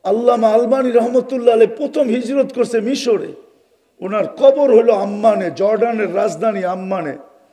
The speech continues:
আমি নিজেই কবর জিয়ারত করে আসছি। কয়টার কাহিনী বলবো আপনাদেরকে? দূরে রাখতে হবে,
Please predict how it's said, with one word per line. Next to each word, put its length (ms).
আমি 220
নিজেই 460
কবর 340
জিয়ারত 420
করে 200
আসছি। 320
কয়টার 420
কাহিনী 360
বলবো 280
আপনাদেরকে? 580
দূরে 380
রাখতে 340
হবে, 400